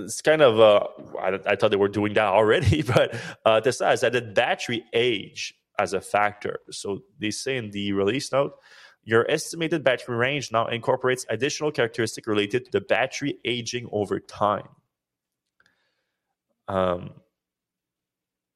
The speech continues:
so I don't know. Like, obviously, the, the capacity, I would think Tesla already knows. Like, your, your battery lose capacity over time, so I think they would know that. But maybe Tesla, because Tesla obviously has a ton of data, so now they have more data on this, on the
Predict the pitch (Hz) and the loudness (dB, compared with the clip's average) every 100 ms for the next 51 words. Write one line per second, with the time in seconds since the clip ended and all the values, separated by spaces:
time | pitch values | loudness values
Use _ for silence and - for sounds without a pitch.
0 | _ - 127 117 139 131 98 - 113 - | _ -6 0 2 4 4 4 2 -4 -6
1 | - 127 151 - 175 117 - 107 - - | 0 2 2 -4 -4 -4 -4 -6 -6 -2
2 | 143 175 - 113 139 107 104 120 107 104 | -2 -2 -6 -2 0 0 -4 -6 -4 -4
3 | 107 101 98 98 98 110 156 110 98 98 | -2 -2 -2 -2 0 0 0 -2 -4 -4
4 | 98 95 107 101 113 101 104 - - 104 | -4 0 0 0 -2 -2 -2 -4 0 0
5 | - 107 104 95 - 98 113 - - 98 | 0 -4 -2 -2 -4 -2 -2 -4 -8 -8
6 | 101 101 98 98 107 143 - - - 110 | -8 -6 -4 -2 0 0 -4 -8 0 0
7 | 123 135 131 147 127 - 123 123 120 - | 0 -4 -4 -2 -2 -2 0 2 2 -2
8 | 95 101 - - 165 113 104 - 107 92 | -8 -6 -6 -6 -2 -2 -4 -6 -6 -6
9 | - 101 90 98 101 - - 92 110 101 | -6 -8 -6 -6 -4 -4 -6 -4 -2 0
10 | 98 95 87 101 95 101 113 131 139 117 | 0 0 -2 -4 0 0 2 0 0 -2
11 | 120 117 - 113 110 101 | -6 -6 -6 0 2 0